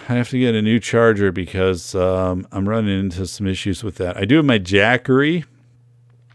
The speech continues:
which is that portable charger, and that thing works awesome. Jackery, J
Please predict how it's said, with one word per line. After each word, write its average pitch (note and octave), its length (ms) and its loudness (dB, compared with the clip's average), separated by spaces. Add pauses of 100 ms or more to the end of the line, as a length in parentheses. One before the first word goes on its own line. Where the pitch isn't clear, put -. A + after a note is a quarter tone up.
(140)
which G#2+ 200 -2
is G#2+ 120 0
that F2+ 160 -2
portable A#2+ 400 2
charger, B2+ 540 2
and G2+ 180 -2
that G2+ 160 -4
thing G#2 180 -4
works F#2 380 -2
awesome. A#2+ 600 0
Jackery, G#2 580 0
J C3 380 0